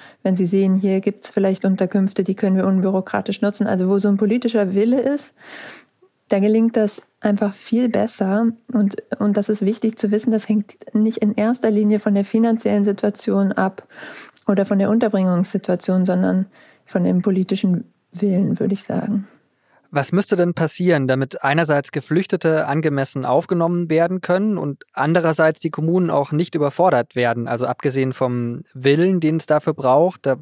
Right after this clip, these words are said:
Speaker 2: wird's ja wahrscheinlich auch harte Fakten brauchen, oder?
Speaker 1: Langfristig werden wir uns, glaub ich, auf weitere Flüchtlingswellen einstellen müssen. Und da geht's darum, eine gute Unterbringung vor Ort zu schaffen.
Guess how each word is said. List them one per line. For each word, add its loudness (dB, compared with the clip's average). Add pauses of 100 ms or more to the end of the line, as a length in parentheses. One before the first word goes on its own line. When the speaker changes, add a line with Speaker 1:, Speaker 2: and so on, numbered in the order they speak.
(140)
Speaker 2:
wird's -4
ja -2
wahrscheinlich -2
auch 2 (340)
harte -2
Fakten -4
brauchen, -4
oder? -2 (720)
Speaker 1:
Langfristig 0
werden 4
wir 4
uns, -2
glaub 0
ich, -6
auf -4
weitere 0
Flüchtlingswellen 0
einstellen 0
müssen. 0 (640)
Und 0
da 0
geht's -4
darum, 2 (420)
eine 2
gute -2
Unterbringung 0
vor -2
Ort -2
zu -4
schaffen. -2